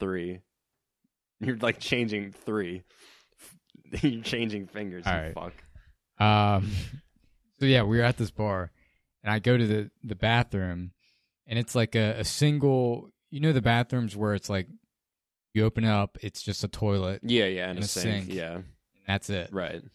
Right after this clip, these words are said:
Speaker 1: <laughs>
Speaker 2: It was like one of those, but they installed a urinal in it.
Speaker 1: Bold.
Speaker 2: So I walk in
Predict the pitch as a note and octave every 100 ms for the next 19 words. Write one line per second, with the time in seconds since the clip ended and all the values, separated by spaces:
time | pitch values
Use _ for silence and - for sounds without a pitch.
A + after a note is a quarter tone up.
0 | - G2+ - - - C#3+ D#3 D#3+ A#2+ B2+
1 | C#3 G#2+ A2 C#3+ D3+ - A#2 A#2+ A#2 -
2 | - A2+ A2 G2+ F2+ G2 G#2+ A#2+ A#2+ C3
3 | F3 A3+ _ _ - - - _ _ _
4 | _ _ _ - G2+ G2+ B2 C#3 - _
5 | _ _ _ _ _ _ _ _ _ _
6 | - B2+ B2 A2+ A#2 B2 C#3 - B2+ G2+
7 | E2+ F2+